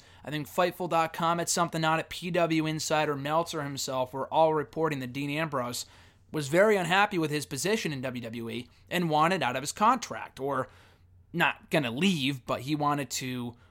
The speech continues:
um, leave W W E once his contract came due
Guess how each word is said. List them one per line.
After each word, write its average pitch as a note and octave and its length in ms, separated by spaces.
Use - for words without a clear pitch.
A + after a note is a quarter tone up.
um, A#2 400
leave G3 280
W D#3 240
W C3+ 260
E C3 40
once C3 200
his B2+ 100
contract C3+ 600
came A#2+ 200
due D3+ 360